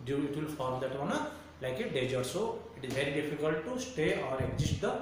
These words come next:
life in that area. Okay, students, so it is very important points you should remember and write on your notebook. Thank you all, students. And next digester we will discuss in the next video, that is the flood. The excess of water when the rain will come, what will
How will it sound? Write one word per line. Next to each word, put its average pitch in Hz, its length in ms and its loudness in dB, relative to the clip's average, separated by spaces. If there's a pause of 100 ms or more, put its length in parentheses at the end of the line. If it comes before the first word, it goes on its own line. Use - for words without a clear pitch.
life 175 340 4
in 170 180 4
that 127 360 0
area. 117 260 -6 (400)
Okay, - 160 -2
students, - 400 -2 (180)
so 147 120 -6
it 147 100 0
is 147 120 0
very 147 380 2 (260)
important 202 440 4
points 220 360 2 (100)
you 135 80 -4
should 139 200 -4
remember 170 560 2
and 127 180 -4
write 180 380 2
on 127 100 -4
your 127 100 -2
notebook. 117 480 -4 (320)
Thank 135 180 -6
you 196 80 2
all, 190 160 0
students. 220 400 -4 (280)
And 123 120 -2
next 226 320 4
digester 185 640 0
we 127 100 -6
will 127 60 -4
discuss - 480 -2 (240)
in 123 100 -6
the 123 120 -4
next 160 200 -2
video, 185 340 0
that 131 160 -4
is 139 100 -4
the 214 160 0 (440)
flood. 127 320 4 (300)
The 139 100 -2
excess 220 340 0
of - 300 4
water 127 440 4
when 135 140 0
the 135 100 2
rain 131 260 0
will - 120 -6
come, 214 240 -2 (260)
what 165 280 2
will 202 180 4